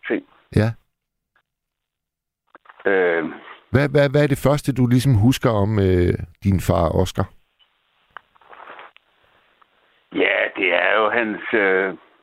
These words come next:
Speaker 1: altså, vi kommer jo fra en andelsbolig forening der, Tibia Gade, Guldberg Plads, Reffende Skov hedder den.
Speaker 2: Ja.
Speaker 1: Så er jeg godt at sige nu.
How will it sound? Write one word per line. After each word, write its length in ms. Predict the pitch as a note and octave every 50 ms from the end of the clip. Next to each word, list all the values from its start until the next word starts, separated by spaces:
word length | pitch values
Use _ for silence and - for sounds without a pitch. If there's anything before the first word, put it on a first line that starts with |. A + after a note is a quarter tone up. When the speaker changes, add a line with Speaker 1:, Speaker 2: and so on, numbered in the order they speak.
| _ _ _ _ _ _ _ _ _ _ _ _ _ _ _ _ _ _ _ _ _ _ _ _ _ _ _ _ _ _ -
Speaker 1:
altså, 260 | - - - G2+ F#2+
vi 160 | F2+ F2+ F#2+
kommer 360 | F#2 - - G2 G#2 A2+ A2+
jo 340 | A#2 A2+ A2 G2+ G2+ G2+ F#2+ F2+ E2+ - - - - -
fra 280 | G#2 G#2 G2+ F#2 - -
en 200 | - - - -
andelsbolig 920 | G2 G2+ G#2+ A2 G2+ G2+ A2+ G#2+ - _ - F2 D2+ B1+ C2 E2+ G2+ F#2+ F#2 -
forening 360 | - F#2 D#2+ D#2 E2+ E2+ F#2 -
der, 240 | F#2+ E2 D#2 D#2 - - - -
Tibia 380 | A2+ G#2 D#2+ - F2 F2+ G2 - - -
Gade, 220 | F#2+ F#2+ F#2+ G2 - -
Guldberg 360 | G2+ G#2 G2 C#2+ E2+ F#2+ F#2 -
Plads, 260 | - F#2 F2+ F#2+ F#2+ - - - - - _ _ _ - _ _ _ _
Reffende 440 | - - - G#2 G2+ - A2 G#2 G#2+ - -
Skov 380 | - - C#3+ - - - - -
hedder 200 | C#3 D3+ C3 A#2+
den. 160 | B2+ C3 C#3+ - - - - - - - F2+
Speaker 2:
Ja. 140 | F#2 G#2 A#2+ - - - - - - _ -
Speaker 1:
Så 120 | - - A#2+
er 200 | G#2+ G#2+ A2 A2
jeg 80 | G#2
godt 260 | - G#2+ G#2+ G#2+ G#2+
at 100 | A#2+ A2+ -
sige 180 | - C3+ B2+ B2+
nu. 200 | B2+ C#3+ C#3